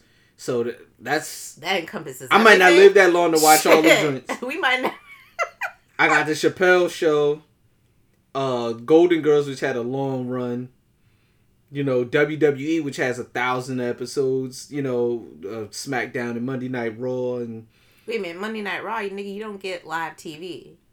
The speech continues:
Speaker 1: No, I, I'll just stop where, wherever I got stranded from and go backwards.
Speaker 2: Okay, 'cause I was
Speaker 1: So
Speaker 2: just
Speaker 1: we're,
Speaker 2: like,
Speaker 1: you know,
Speaker 2: okay,
Speaker 1: so
Speaker 2: I'm
Speaker 1: I'm
Speaker 2: like,
Speaker 1: not
Speaker 2: "You don't
Speaker 1: getting,
Speaker 2: get
Speaker 1: I'm not
Speaker 2: no
Speaker 1: getting any,
Speaker 2: live T V."
Speaker 1: I'm not getting any new ones.
Speaker 2: Shit.
Speaker 1: But everything, so, like, if,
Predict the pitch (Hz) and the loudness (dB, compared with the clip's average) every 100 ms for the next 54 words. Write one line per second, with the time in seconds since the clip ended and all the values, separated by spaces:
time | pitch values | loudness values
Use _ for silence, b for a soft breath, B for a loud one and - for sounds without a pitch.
0 | - 254 330 269 208 165 156 165 208 247 | 0 2 4 4 2 0 -4 4 4 4
1 | 240 202 - 190 208 165 175 196 143 151 | -2 -4 -2 -2 -2 2 2 2 2 2
2 | 185 220 208 233 202 190 240 220 233 240 | 4 4 2 2 -2 -2 -2 0 0 -2
3 | 240 214 - 147 143 143 117 135 135 104 | -4 -4 -6 -4 -2 -2 -2 -4 -4 -8
4 | 92 - - 185 190 190 135 147 185 - | -18 -16 -2 0 0 -2 -8 -10 -10 0
5 | 180 156 147 175 190 147 120 180 165 160 | 4 4 6 6 6 2 -8 -4 2 2
6 | 156 160 - 135 160 208 214 247 190 180 | 2 2 2 2 4 4 6 4 4 2
7 | 196 247 233 254 208 214 156 147 170 - | 2 6 6 4 2 4 4 2 0 -8
8 | - 214 196 226 247 247 220 202 165 147 | -12 -8 0 4 6 4 2 0 0 -2
9 | 170 233 165 151 160 - - 127 120 135 | 0 0 0 -4 -8 -16 -16 -18 -18 0
10 | 156 147 180 208 208 196 170 - 170 151 | 0 2 0 -2 0 -2 0 0 0 0
11 | 147 135 | -2 -4